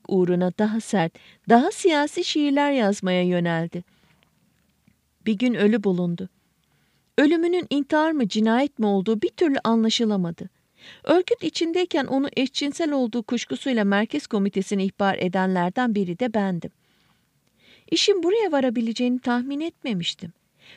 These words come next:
Ölümün siyasi bir cinayet olabileceği olasılığının güç kazanması üzerine fraksiyonumuz bunun siyasal bir cinayet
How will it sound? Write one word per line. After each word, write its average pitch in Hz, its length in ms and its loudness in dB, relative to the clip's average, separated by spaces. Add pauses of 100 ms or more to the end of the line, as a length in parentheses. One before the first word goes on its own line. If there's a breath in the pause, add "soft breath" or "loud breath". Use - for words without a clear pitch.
(100)
Ölümün 370 320 2
siyasi 311 580 -2
bir 294 140 0
cinayet 240 460 -2
olabileceği 220 640 0
olasılığının 185 800 0 (320 soft breath)
güç 311 240 2
kazanması 269 640 0
üzerine 214 520 2 (220 soft breath)
fraksiyonumuz 202 880 0
bunun 214 340 2 (260 soft breath)
siyasal 220 680 4
bir 294 140 0
cinayet 240 460 0